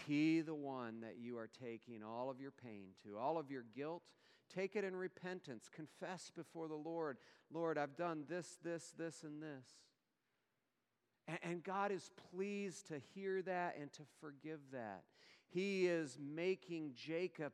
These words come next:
<laughs> into a patriarch. It's unbelievable. Take your pollution.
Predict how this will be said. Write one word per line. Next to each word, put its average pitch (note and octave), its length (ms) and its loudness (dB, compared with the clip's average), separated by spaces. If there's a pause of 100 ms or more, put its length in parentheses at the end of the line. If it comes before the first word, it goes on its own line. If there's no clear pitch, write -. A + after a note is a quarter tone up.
(120)
<laughs> - 140 -6
into D3 380 -2
a C3 60 0
patriarch. C3+ 800 0
It's A#2+ 120 -10
unbelievable. D3+ 800 -4 (1600)
Take D#3 260 4
your E3 140 -2
pollution. D#3+ 680 -6